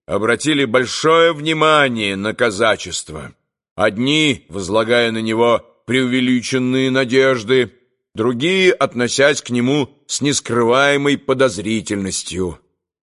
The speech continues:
Правые круги ожидали от казачества реставрации,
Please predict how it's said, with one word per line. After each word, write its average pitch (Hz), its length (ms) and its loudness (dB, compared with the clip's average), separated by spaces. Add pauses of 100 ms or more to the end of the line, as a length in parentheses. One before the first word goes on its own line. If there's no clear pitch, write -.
(140)
Правые 127 520 2
круги 107 360 -2
ожидали 107 540 2
от 104 160 0
казачества 104 960 0
реставрации, 120 1300 0